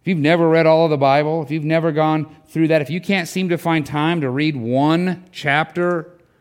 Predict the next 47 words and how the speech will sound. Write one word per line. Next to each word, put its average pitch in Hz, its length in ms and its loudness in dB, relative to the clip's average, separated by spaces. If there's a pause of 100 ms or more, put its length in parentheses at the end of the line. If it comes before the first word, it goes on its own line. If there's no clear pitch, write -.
(580)
one 156 320 0
paragraph 175 760 0
a 143 80 -4
day, 175 520 0
you 165 120 -4
need 190 80 -2
to 143 80 -4
cancel 160 340 -6
your 165 140 -4
Netflix 160 440 -8
account 117 340 -10
and 120 80 -10
all 139 140 -2
your 175 120 0
other 165 140 -4
streaming 151 360 -4
accounts, 131 400 -8
and 135 80 -8
you 143 80 -4
need 139 80 -6
to 127 60 -10
get 139 120 0
off 160 220 -2
all 160 120 -2
your 190 100 -2
social 165 340 -6
media 139 200 -2
and 131 80 -6
all 160 140 -2
your 190 120 0
YouTube 147 420 -4
and 120 100 -10
cancel 185 320 -6
your 151 100 -6
cable 151 280 -4
and 135 100 -6
shut 196 180 -4
off 208 160 -2
the 180 80 -6
radio. 139 460 -4 (1500)
At 175 140 2
least 269 260 4
until 208 220 0
you've 185 180 2
read 208 180 4
a 190 80 0
chapter, 190 840 -2